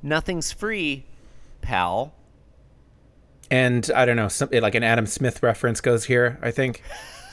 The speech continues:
Speaker 1: <laughs> Or, or,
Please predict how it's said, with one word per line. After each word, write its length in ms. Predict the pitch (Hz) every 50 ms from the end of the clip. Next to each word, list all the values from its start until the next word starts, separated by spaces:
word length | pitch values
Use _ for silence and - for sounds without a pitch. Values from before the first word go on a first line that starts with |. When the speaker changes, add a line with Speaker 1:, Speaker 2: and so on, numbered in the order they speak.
| -
Speaker 1:
<laughs> 1120 | 285 285 277 - 285 302 285 - 285 311 285 254 - 285 294 285 233 - - - 269 262 214 - - - - - - 190
Or, 380 | - 247 285 294 294 294 269 - - - - - -
or, 420 | - 147 147 151 175 233 254 -